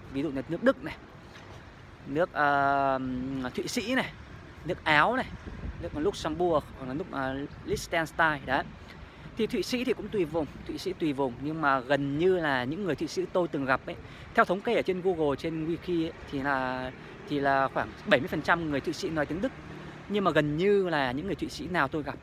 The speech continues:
thì họ cũng nói tiếng Đức, họ cũng nói tiếng Đức đấy. Họ cũng nói tiếng Đức. Thế bên cạnh đó thì người Áo, người Áo thì người ta cũng nói tiếng Đức. Áo thì trong tiếng Anh là Austria, ở trong tiếng Đức là Österreich, đúng không? Nhưng mà người Áo nào thì tôi gặp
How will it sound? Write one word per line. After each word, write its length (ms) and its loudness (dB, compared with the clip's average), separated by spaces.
thì 120 -4
họ 280 -2
cũng 160 -10
nói 140 -4
tiếng 160 -4
Đức, 200 -2
họ 260 -12
cũng 100 -8
nói 100 -4
tiếng 160 -6
Đức 160 -4
đấy. 200 2
Họ 80 -4
cũng 100 -4
nói 80 0
tiếng 140 -2
Đức. 140 0
Thế 80 -8
bên 140 0
cạnh 140 -2
đó 140 4
thì 100 -6
người 140 0
Áo, 360 2
người 160 -4
Áo 180 0
thì 100 -6
người 80 -4
ta 140 -2
cũng 100 -8
nói 80 -4
tiếng 160 -4
Đức. 120 -2
Áo 180 2
thì 140 0
trong 220 0
tiếng 200 -2
Anh 300 0
là 340 0
Austria, 440 0
ở 140 -2
trong 160 -4
tiếng 120 -6
Đức 140 0
là 160 -4
Österreich, 640 0
đúng 120 -2
không? 120 4
Nhưng 100 -4
mà 80 0
người 100 0
Áo 200 4
nào 240 6
thì 100 -8
tôi 140 2
gặp 140 4